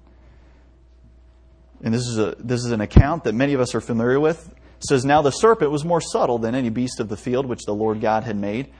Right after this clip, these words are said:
And he said unto the woman, Yea, hath God said,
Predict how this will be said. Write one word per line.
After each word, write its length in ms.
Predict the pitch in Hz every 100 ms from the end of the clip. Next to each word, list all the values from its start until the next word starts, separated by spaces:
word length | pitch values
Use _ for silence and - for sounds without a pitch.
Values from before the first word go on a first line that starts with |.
| - - -
And 100 | 123
he 60 | 147
said 240 | - 180
unto 160 | 180 151
the 80 |
woman, 380 | 147 147 147 147
Yea, 640 | - 123 113 98 95 104 123 -
hath 280 | - 139 139
God 240 | 170 185
said, 520 | 147 - 110 113 156